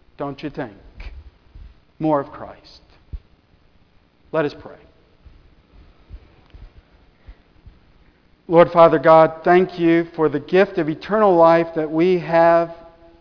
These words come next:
in your Son, Jesus Christ. We pray that you would fill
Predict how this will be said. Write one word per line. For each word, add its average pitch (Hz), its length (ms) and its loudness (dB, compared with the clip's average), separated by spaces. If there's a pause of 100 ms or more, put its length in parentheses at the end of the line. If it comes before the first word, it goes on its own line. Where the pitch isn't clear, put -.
(220)
in 160 160 0
your 165 180 2
Son, 165 440 0
Jesus 151 420 -8
Christ. 104 560 -16 (760)
We 160 120 -4
pray 180 560 4 (1080)
that 165 220 -2
you 165 160 0
would 160 120 -2 (220)
fill 202 540 2